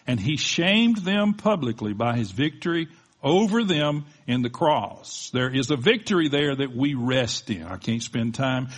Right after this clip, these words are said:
because the third thing that says that Jesus did, came to earth to do, was to seek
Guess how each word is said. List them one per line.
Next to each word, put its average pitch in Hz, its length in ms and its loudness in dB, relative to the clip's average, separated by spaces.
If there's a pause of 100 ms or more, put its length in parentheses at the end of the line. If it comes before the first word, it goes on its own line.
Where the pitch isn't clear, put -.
(120)
because 139 240 2
the 139 80 0
third 208 300 2
thing 175 240 0
that 147 100 -2
says 160 300 0
that 131 120 -4
Jesus 139 440 -2
did, 139 260 0 (540)
came 147 240 0
to 135 60 0
earth 127 280 -2
to 120 100 -2
do, 120 200 -2
was 120 160 -4
to 113 100 -4
seek 147 480 0